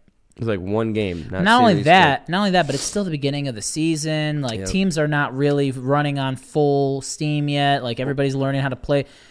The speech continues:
Speaker 2: you know, and, and
Speaker 1: five hundred thousand to every player. You know, those, everyone's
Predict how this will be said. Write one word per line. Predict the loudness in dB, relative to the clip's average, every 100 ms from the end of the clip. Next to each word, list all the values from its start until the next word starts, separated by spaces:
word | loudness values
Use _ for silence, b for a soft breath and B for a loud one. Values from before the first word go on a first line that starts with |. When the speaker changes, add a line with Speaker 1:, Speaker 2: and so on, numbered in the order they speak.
| B B
Speaker 2:
you | -2
know, | 0
and, | -2 -4 -8
and | -2
Speaker 1:
five | 0 0
hundred | -2 -4
thousand | -2 -2 -2
to | -4
every | -6 -6
player. | -6 -4 -2 -4
You | -6 -8
know, | -10
those, | -10 -12 -16 -20 -12
everyone's | -10 -10